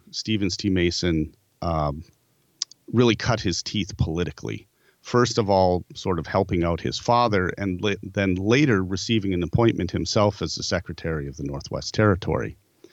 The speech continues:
As the Secretary of the Northwest Territory, he worked very closely with the governor at the time.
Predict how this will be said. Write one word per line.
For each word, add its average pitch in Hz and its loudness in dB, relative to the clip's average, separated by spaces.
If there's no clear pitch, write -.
As 113 2
the - 2
Secretary 143 4
of 98 -2
the 92 0
Northwest 92 -2
Territory, 123 0
he 95 -4
worked 113 2
very 110 4
closely 117 2
with 95 -2
the 92 -6
governor 98 0
at 67 -12
the 73 -10
time. 69 -10